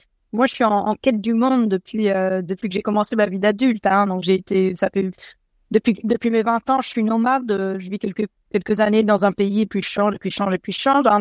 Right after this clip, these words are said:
Tout ça guidé par aussi des, des choix professionnels, naturellement, et puis par la maîtrise de plusieurs langues. Donc, j'allais continuer cette quête du monde. Pour moi, j'allais en chercher avec, euh, pourquoi un courant. Euh, j'allais en chercher une quête,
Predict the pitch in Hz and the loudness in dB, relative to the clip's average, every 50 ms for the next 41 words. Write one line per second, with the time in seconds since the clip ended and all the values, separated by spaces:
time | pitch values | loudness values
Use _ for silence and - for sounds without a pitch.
0 | - - - 214 - - 220 208 185 196 175 202 202 - 170 175 185 175 - - | 0 -2 -6 -2 2 2 2 2 0 -2 -2 0 0 2 2 0 0 -2 -4 -6
1 | 226 185 170 180 170 170 180 180 - - 196 - - 190 - 190 - - 208 202 | -4 -2 0 0 -2 -2 -4 -4 -2 -4 -4 -2 -2 -2 -2 -2 -2 -2 -2 0
2 | 220 247 254 240 208 196 - - 208 190 196 196 196 220 240 240 233 214 190 - | 2 2 2 2 0 -2 -2 -2 0 0 0 0 2 2 2 2 2 0 -2 -4
3 | - 196 - 185 180 185 180 190 - - - - 196 165 180 180 _ - 185 175 | -6 -2 0 0 0 0 -2 -6 -8 -8 -8 -8 -6 -4 -4 -4 _ -4 -2 0
4 | 190 170 180 196 208 240 240 226 - _ _ _ _ _ _ - 202 220 220 202 | 2 2 2 2 2 0 0 -2 -4 _ _ _ _ _ _ -6 -2 0 0 2
5 | 208 220 220 233 254 269 - - - 254 - - 247 226 247 277 254 - 233 - | 2 2 2 2 0 -2 -2 -2 -4 -4 -2 -2 -2 0 0 0 0 -2 -6 -4
6 | - 247 220 196 202 214 214 208 202 196 196 180 - 208 196 214 233 254 240 247 | -2 -2 -2 0 0 0 0 0 0 0 -2 -2 -2 -2 0 2 0 0 2 2
7 | 233 240 240 220 185 - - 262 240 - - - - 254 240 220 202 202 202 - | 0 2 2 0 -2 -2 -2 -4 -4 -4 -6 -4 0 2 2 2 2 0 -2 -4
8 | - 202 185 180 180 175 180 - _ - 196 - - 226 214 202 196 196 190 - | -2 -2 -2 -2 -2 -6 -8 -8 _ -10 -8 -2 0 2 2 2 2 0 -4 -8
9 | _ - 226 196 220 233 254 247 _ _ _ _ _ _ _ _ - 190 185 190 | _ -6 -4 0 0 0 0 0 _ _ _ _ _ _ _ _ -8 -6 -4 -2
10 | 185 190 208 208 233 220 208 - - - - - 294 269 220 220 208 - _ - | 0 0 2 2 2 2 0 -2 -6 -8 -4 0 2 2 2 2 0 -2 _ -2
11 | 269 262 | -2 -2